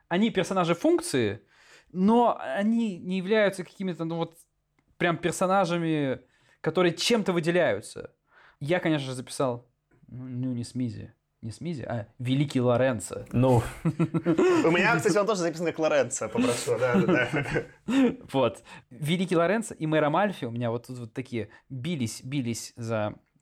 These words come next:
Speaker 1: лидерство, э, с тем, кого я выбрал. А выбрал я, э, по принципу персонажа,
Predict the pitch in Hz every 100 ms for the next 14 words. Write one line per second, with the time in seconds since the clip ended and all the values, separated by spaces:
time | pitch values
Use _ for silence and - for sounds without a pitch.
0 | 113 - 135 139 123 - - 104 104 -
1 | - - - - 113 110 113 110 110 110
2 | 107 101 - - 113 113 107 104 147 214
3 | 139 107 - _ - - - 135 123 117
4 | 120 185 170 151 131 139 135 117 _ _
5 | _ _ _ _ _ - 123 - 143 151
6 | 180 160 151 151 143 135 - _ _ -
7 | - 143 147 196 226 135 104